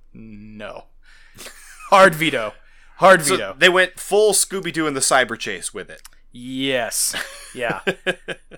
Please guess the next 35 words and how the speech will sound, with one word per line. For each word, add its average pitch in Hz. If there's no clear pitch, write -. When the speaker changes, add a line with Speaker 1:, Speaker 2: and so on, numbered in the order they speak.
Speaker 1:
I, 143
I 156
fully 190
recommend 151
everyone 143
listening 135
goes 127
on 123
and 117
types 120
Jess 127
Death 120
Unfriended 120
Alternate. 117
That 117
should 117
probably 113
do 110
it. 107
Speaker 2:
Wow. 107
Speaker 1:
Yeah. 110
Speaker 2:
That, 131
I'm 143
gonna 131
watch 117
the -
shit -
out 101
of 85
that. 78
Speaker 1:
Uh, -
Speaker 2:
Oh 139
Speaker 1:
and 175
Speaker 2:
my 208
Speaker 1:
that, 208